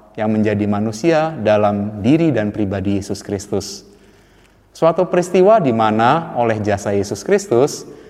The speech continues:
kita diselamatkan dari hukuman kekal dan bahkan diangkat menjadi anak-anak Allah. Gereja dalam Katekismus Gereja Katolik artikel lima kosong lima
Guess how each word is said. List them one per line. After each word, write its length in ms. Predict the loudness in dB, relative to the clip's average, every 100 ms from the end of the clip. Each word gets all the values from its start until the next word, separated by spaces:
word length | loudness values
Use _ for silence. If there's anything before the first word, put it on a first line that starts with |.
| -16 -6
kita 160 | 0
diselamatkan 960 | 2 0 -2 -2 -2 -4 -4 -4 -4 -6
dari 160 | -4 -4
hukuman 480 | -6 -4 -4 -6
kekal 500 | -8 -8 -6 -6 -10 -18 -20 _ _ _ _ _
dan 160 | -4 -2
bahkan 640 | -2 -4 -2 0 0 -2 -4
diangkat 640 | -4 -4 -6 -6 -8 -8
menjadi 420 | -6 -6 -6 -6 -8
anak-anak 360 | -10 -12 -12 -8
Allah. 280 | -8 -8 -12 -20 -20 _ _ _ _ _ _ _ _ _ -20 _ _ _ 0
Gereja 320 | 2 4 2
dalam 240 | 2 0
Katekismus 560 | 0 -2 0 -4 -4 -4
Gereja 320 | -2 0 0
Katolik 400 | 0 0 0 0
artikel 480 | -4 -2 -4 -4 -2
lima 320 | -2 -2 -2
kosong 400 | -4 -4 -6 -4
lima 560 | -4 -2 -2 -2 -4